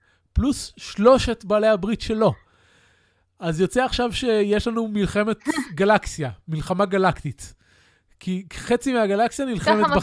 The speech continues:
Speaker 2: מתחילות
Speaker 1: השני של
Speaker 2: מלחמות
Speaker 1: הגלקסיה.
Speaker 2: עולם.
Speaker 1: כן, זה ב-, זה לגמרי מה שהיה,
Speaker 2: Oh
Speaker 1: זה,
Speaker 2: my
Speaker 1: זה,
Speaker 2: God.
Speaker 1: כאילו, הרי, אה, מ-, כולם, אה, תמיד מדברים על זה שמלחמת העולם הראשונה התחילה בגלל ש-, אמ, שלכולם היו בריתות עם כולם, ולא היה להם ברירה אלא להצטרף.
Speaker 2: נכון.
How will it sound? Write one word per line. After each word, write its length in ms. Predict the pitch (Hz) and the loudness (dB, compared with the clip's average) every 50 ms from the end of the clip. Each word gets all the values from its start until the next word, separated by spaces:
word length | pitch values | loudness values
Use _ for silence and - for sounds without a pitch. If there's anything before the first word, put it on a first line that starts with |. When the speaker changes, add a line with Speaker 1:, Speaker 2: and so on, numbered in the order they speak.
| - 208 | 2 0
Speaker 2:
מתחילות 160 | 202 165 254 202 | 2 4 4 2
Speaker 1:
השני 280 | 175 - 175 175 175 160 | 2 2 0 0 0 0
של 80 | 165 170 | 0 0
Speaker 2:
מלחמות 180 | 160 - 151 | 0 0 0
Speaker 1:
הגלקסיה. 320 | 143 139 131 - - 127 120 | 0 -2 -4 -6 -8 -10 -8
Speaker 2:
עולם. 360 | 208 214 220 202 185 180 175 175 - _ _ _ _ - | -4 -4 -4 -4 -4 -6 -14 -18 -20 _ _ _ _ -4
Speaker 1:
כן, 280 | 262 359 427 403 359 190 | -2 0 2 2 2 2
זה 100 | 175 196 | 0 0
ב-, 220 | 160 175 160 - | -2 -4 -8 -8
זה 200 | - 214 156 180 | -8 -6 -2 -2
לגמרי 260 | 185 165 190 214 214 226 | -2 -2 -2 -2 -2 -2
מה 80 | 208 | -2
שהיה, 280 | - 220 214 254 302 - | -2 0 2 2 2 2
Speaker 2:
Oh 40 | 196 | 0
Speaker 1:
זה, 160 | 190 185 160 | -2 -4 -4
Speaker 2:
my 20 | |
Speaker 1:
זה, 300 | 139 127 160 156 160 175 180 - | -2 -2 0 0 0 -2 -4 -8
Speaker 2:
God. 40 | 311 349 311 - - - - _ _ _ _ _ _ | -14 -20 -20 -20 -20 -20 -20 _ _ _ _ _ _
Speaker 1:
כאילו, 360 | - 185 180 180 180 185 - - - | 0 2 4 6 4 4 2 0 -6
הרי, 300 | - 165 156 180 180 196 202 - _ _ _ _ | -6 -4 -2 -2 -2 -2 -4 -8 _ _ _ _
אה, 200 | 269 202 185 196 214 208 | -8 -6 -6 -6 -6 -4
מ-, 140 | 170 170 190 | -4 -4 -4
כולם, 340 | - - 196 202 214 208 240 | 0 0 2 2 2 0 -4
אה, 40 | - 196 - - _ - | -8 -8 -10 -12 _ -8
תמיד 260 | - 165 160 190 202 | -6 -4 -4 -2 -4
מדברים 320 | 208 185 190 170 185 196 | -2 -2 -2 0 0 0
על 60 | 190 185 | 0 0
זה 120 | 214 196 | 0 -2
שמלחמת 340 | 185 175 151 - 180 175 175 | 0 -2 -2 -2 -2 -2 -2
העולם 200 | 180 175 175 180 | 0 0 0 0
הראשונה 360 | 175 165 - 185 185 220 247 | -2 -2 -4 -4 -4 -2 -4
התחילה 380 | 208 - - - 185 190 185 185 | -4 -4 -6 -4 -2 -2 -2 -2
בגלל 480 | 156 170 147 160 170 175 175 175 165 | -2 -4 -2 0 2 2 2 2 -2
ש-, 100 | - - | -2 -2
אמ, 680 | 175 160 156 147 147 170 196 156 139 139 139 139 135 135 127 - _ _ - _ _ _ _ _ | 0 2 2 2 0 0 -2 -4 -4 -4 -4 -6 -8 -12 -14 -18 _ _ -20 _ _ _ _ _
שלכולם 460 | - - 175 175 - - 214 220 214 | 0 2 2 2 6 6 6 6 6
היו 120 | 214 208 196 | 4 4 4
בריתות 360 | 156 175 180 - 190 190 - | 4 2 4 2 0 0 0
עם 100 | 208 180 | -2 -6
כולם, 340 | - - 196 214 254 262 220 | -4 -4 -2 -2 -2 -2 -2
ולא 160 | 185 175 170 | 0 0 2
היה 100 | 180 190 | 2 2
להם 160 | 196 196 185 160 | 0 0 -2 -2
ברירה 300 | 160 156 156 160 170 170 | -4 -4 -2 0 0 0
אלא 120 | 175 170 | 0 0
להצטרף. 340 | 165 160 151 - 240 - 180 | -2 -2 -2 -4 -4 -4 -2
Speaker 2:
נכון. 160 | 156 165 156 | -2 -2 -2